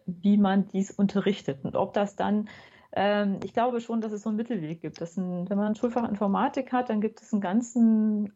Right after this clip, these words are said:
ganze Reihe von Medienkompetenzen, die sinnvollerweise in diesem Schulfach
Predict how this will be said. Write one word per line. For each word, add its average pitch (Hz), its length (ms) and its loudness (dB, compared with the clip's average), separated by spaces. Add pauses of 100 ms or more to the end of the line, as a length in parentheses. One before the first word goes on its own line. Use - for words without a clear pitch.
ganze 208 380 0
Reihe 247 240 4
von 226 240 0
Medienkompetenzen, 214 960 0
die 196 120 -2
sinnvollerweise 185 1080 2 (800)
in 202 200 6
diesem 165 320 -4
Schulfach 311 580 -2